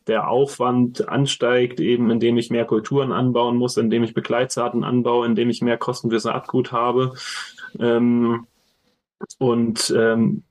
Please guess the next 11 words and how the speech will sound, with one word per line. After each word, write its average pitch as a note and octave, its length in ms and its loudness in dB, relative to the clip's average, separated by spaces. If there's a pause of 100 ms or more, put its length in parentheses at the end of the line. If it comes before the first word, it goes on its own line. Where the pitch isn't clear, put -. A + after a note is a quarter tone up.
(500)
am A#2 160 -4
Ende B2 400 2
kriege B2 200 -4
ich B2 120 -2
einen A#2+ 420 4
niedrigeren B2 540 0
Ertrag A#2 520 -2
in C#3 100 0
der B2+ 160 0
Regel, C#3 560 2 (300)
wobei A#2 560 2